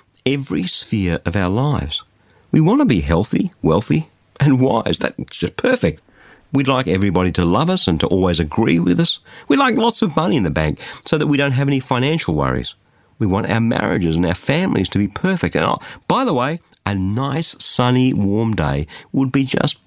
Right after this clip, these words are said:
perfect to top it all off, Lord. Yeah,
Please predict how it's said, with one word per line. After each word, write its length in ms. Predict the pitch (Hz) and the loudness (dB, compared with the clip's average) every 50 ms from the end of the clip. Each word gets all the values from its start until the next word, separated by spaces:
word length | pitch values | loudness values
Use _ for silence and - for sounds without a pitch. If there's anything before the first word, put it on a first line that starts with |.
| _ - | _ -14
perfect 720 | - - - - 190 202 208 208 - - - 69 - - - - - - - - | -14 -10 -4 -2 0 2 2 0 0 -2 -4 -4 -4 -6 -20 -20 -20 -20 -14 -6
to 100 | - - | -6 -6
top 320 | - - - - 110 - | -4 -2 -4 -4 -2 -2
it 80 | - 98 | -2 0
all 160 | 101 101 95 | 0 0 2
off, 220 | 85 80 78 - - | 0 0 -2 -2 -2
Lord. 240 | 76 71 69 69 - _ _ _ _ _ - | -2 0 0 -2 -4 _ _ _ _ _ -4
Yeah, 360 | - 302 277 - 220 233 226 | 0 2 4 4 4 4 2